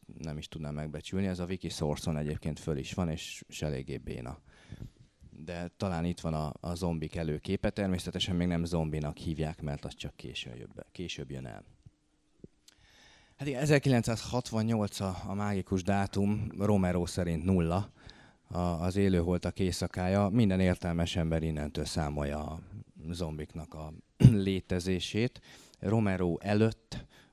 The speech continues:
nem léteztek ezek a nagy tömegben, ostobán, agyra éhesen támolygó hullahegyek. Volt egy pici zombi, értelmes zombi is volt az irodalomban, volt, m,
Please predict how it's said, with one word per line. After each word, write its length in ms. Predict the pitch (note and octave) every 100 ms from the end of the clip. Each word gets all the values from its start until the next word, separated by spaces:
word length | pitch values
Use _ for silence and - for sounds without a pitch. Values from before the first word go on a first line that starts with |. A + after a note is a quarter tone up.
| -
nem 240 | E2+ F2+
léteztek 600 | G2 G#2 G2 F#2+ - G2
ezek 320 | F#2+ F#2 F2+
a 220 | F#2 F2 - - - - _ -
nagy 320 | F#2+ F#2 F2+
tömegben, 960 | - G2+ F#2+ F#2 F2+ E2 F2 F2 F2 -
ostobán, 960 | F#2+ D#2+ - F#2+ D#2+ E2 D#2+ D#2+ E2 C#2+
agyra 560 | E2+ F2 E2+ E2 D#2 D#2 A#1 A1+ - - -
éhesen 1000 | - F#2 F2 F#2 E2 - E2 D#2+ E2 - -
támolygó 840 | F#2+ F2 E2+ E2+ D#2+ E2 D#2 D#2 D#2+
hullahegyek. 800 | F2+ D2+ D2+ E2+ C3 C#3+ - - - - - - - -
Volt 200 | G2 -
egy 100 | - C#3 -
pici 240 | D3 -
zombi, 300 | B2 A#2 F#2+
értelmes 680 | D#2 G2 F#2 - F2+ F2 F2
zombi 440 | F2 F2 F2 E2 E2
is 160 | -
volt 340 | D#2+ D#2+ D#2 -
az 140 | D#2+
irodalomban, 1080 | E2 D#2 D2+ D#2 D2+ C#2+ D2+ D2+ D#2+ - - D#2+
volt, 460 | D#2 D2 - -
m, 140 | D#2